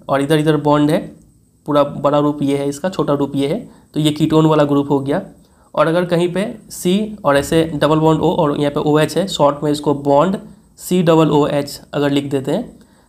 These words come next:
तो ये है carboxylic एसिड वाला ग्रुप, ठीक है, एसिड वाला प्रॉपर्टी उस पूरे चेन में आ जाएगा,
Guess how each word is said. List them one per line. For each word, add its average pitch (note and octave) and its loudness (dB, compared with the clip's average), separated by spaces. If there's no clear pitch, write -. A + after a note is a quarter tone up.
तो D3+ -2
ये D3 6
है G3 -4
carboxylic D#3+ 0
एसिड C#3+ 2
वाला C#3 0
ग्रुप, C3 -4
ठीक F#3+ -4
है, - -6
एसिड D#3+ 0
वाला D#3 4
प्रॉपर्टी D3 -2
उस C#3 -8
पूरे D3 -2
चेन D3 4
में C#3 2
आ B2 4
जाएगा, F#3+ -4